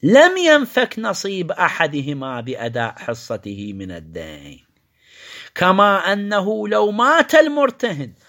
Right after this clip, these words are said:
<coughs> الدائن، ذيك مات المديون، هالمرة الدائن، "عن ولدين"، أنا مو قلت تداينت من حيدر؟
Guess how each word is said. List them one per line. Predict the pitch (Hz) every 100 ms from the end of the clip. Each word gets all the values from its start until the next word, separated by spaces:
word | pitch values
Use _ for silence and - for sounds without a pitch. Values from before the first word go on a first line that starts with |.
| _ _ - -
<coughs> | - - 139 - 160
الدائن، | 147 139 190 143 104 - _ _ _ _ _ _ _ 113
ذيك | 170 185
مات | 214 208 208
المديون، | 214 208 180 226 202 113 _ -
هالمرة | 156 185 185 185
الدائن، | 160 156 208 220 117 _ _ _ _ _ _ _ - - - - _ -
"عن | 156 190
ولدين"، | 196 202 202 185 208 208 165 117 _ _ _ -
أنا | 147 165 175
مو | 202
قلت | 214 233
تداينت | 247 220 233 247 240 247
من | 247
حيدر؟ | - 269 269 285